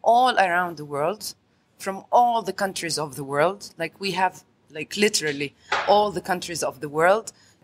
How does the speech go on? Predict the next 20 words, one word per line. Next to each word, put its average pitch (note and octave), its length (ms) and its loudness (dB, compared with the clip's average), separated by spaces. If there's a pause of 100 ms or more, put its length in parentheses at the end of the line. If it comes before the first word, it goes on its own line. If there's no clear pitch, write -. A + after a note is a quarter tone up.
people - 440 -2
gathering F3+ 480 0
together. G3+ 680 2 (300)
And E3 300 0
on F#3+ 260 2
the F#3 80 -2
twenty-ninth A#3 840 2 (140)
of E3 260 2
September G#3+ 640 0
this - 240 -2
month, G3+ 340 2 (480)
we G3 160 -4
will F3+ 180 -4
be F#3 180 -6
holding B3 600 2 (300)
around G#3 340 4
the G3+ 100 -6
world F#3 460 -2
a F#3+ 60 0
global G3+ 580 0